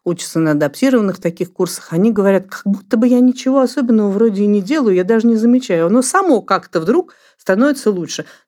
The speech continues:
Почему-то вдруг ко мне начинает больше людей идти. Почему-то я вдруг меньше устаю, я быстрее делаю всё, я вовремя приезжаю. Почему-то».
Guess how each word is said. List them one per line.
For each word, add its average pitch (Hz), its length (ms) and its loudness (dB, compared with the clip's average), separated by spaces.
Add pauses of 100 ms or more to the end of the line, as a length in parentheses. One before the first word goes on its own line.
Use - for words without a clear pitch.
Почему-то 233 680 0
вдруг 220 440 -2 (280)
ко 196 100 0
мне 202 180 0
начинает 208 380 -2
больше 196 320 -2
людей 151 280 -4
идти. 147 160 -10
Почему-то 233 640 0
я 220 140 2
вдруг 214 300 -4
меньше 233 320 0
устаю, 160 380 -2
я 175 120 0
быстрее 180 400 -2
делаю 170 360 0
всё, 165 180 -6
я 180 80 2
вовремя 190 360 0
приезжаю. 170 300 0
Почему-то». 160 600 -2